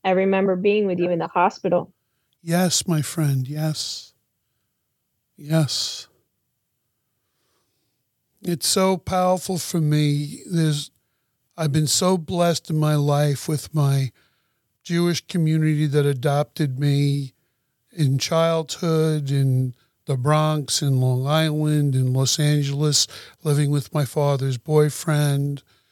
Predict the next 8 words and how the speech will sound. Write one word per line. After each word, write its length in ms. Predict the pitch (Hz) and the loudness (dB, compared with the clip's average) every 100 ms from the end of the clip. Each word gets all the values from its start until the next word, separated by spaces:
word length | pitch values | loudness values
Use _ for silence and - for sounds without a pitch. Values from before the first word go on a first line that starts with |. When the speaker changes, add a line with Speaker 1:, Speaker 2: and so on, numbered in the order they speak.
| _ _ - | _ _ -2
Speaker 2:
with 240 | 139 120 | -2 0
you, 760 | 139 143 151 156 156 160 160 - _ _ _ _ | 0 2 2 2 0 0 -2 -6 _ _ _ _
and 340 | 180 170 170 165 | 0 2 2 2
the 100 | 170 | 0
strong 480 | - 190 185 185 180 | 0 0 2 0 0
Jewish 340 | 185 190 - | 0 0 -2
community, 720 | - 180 190 190 190 190 190 - _ _ | 0 2 2 2 0 0 -4 -10 _ _
uh, 320 | 196 175 185 | -2 0 0